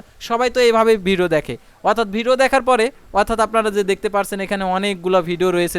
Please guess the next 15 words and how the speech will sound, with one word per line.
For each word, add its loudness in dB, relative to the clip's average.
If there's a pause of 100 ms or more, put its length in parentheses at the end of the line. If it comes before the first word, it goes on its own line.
দেখতে -6
পারছেন -2
এখানে। -2 (360)
আমি 2
যে 0 (100)
সকলগুলো -2 (140)
ভিডিও -2
দেখি -4
সে -4
সকল -4 (300)
ক্যাটাগরির -2
ভিডিও -4
আসছে। -6 (380)
তো -2 (460)
দর্শক 0